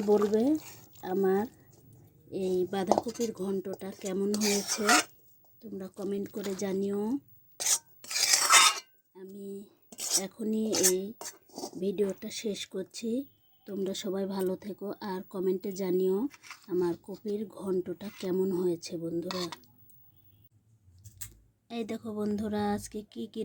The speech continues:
রান্না করেছি সেগুলো তোমার সাথে শেয়ার করব, তোমাদের সাথে।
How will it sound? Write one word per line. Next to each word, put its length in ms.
রান্না 360
করেছি 360
সেগুলো 340
তোমার 300
সাথে 240
শেয়ার 280
করব, 180
তোমাদের 400
সাথে। 260